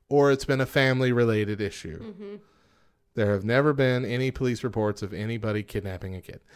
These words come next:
Speaker 1: Number two, nobody's giving drugs to your kids. Nobody's putting razor blades in candy bars or apples.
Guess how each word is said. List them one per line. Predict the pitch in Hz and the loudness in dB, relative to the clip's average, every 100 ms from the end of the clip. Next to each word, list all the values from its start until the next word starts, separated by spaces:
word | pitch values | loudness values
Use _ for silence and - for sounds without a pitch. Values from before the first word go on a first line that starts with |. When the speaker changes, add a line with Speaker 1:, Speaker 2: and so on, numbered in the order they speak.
| - - - | -20 -10 2
Speaker 1:
Number | 147 196 | 8 8
two, | 202 123 - - - - - - - _ _ _ _ _ _ _ _ _ - | 6 2 0 -16 -20 -20 -20 -20 -20 _ _ _ _ _ _ _ _ _ -6
nobody's | 190 240 269 269 269 262 190 165 113 | 2 4 8 10 10 8 4 2 -2
giving | - 117 104 | -4 -2 -2
drugs | 107 113 127 - | 0 2 2 -2
to | - | -2
your | 123 | -2
kids. | 113 143 160 180 156 - - - - | 0 2 4 4 0 -8 -12 -20 -8
Nobody's | 123 127 127 127 - | -2 0 2 0 -2
putting | - 151 156 156 - - - - | 0 0 2 -2 -6 -18 -12 4
razor | 220 233 214 | 8 8 8
blades | 196 202 196 196 196 | 8 8 8 6 4
in | 190 190 | 0 2
candy | 190 190 196 | 4 4 6
bars | 190 175 175 170 165 | 6 6 8 8 6
or | 175 | 2
apples. | 165 156 156 156 151 - | 2 2 4 4 2 -2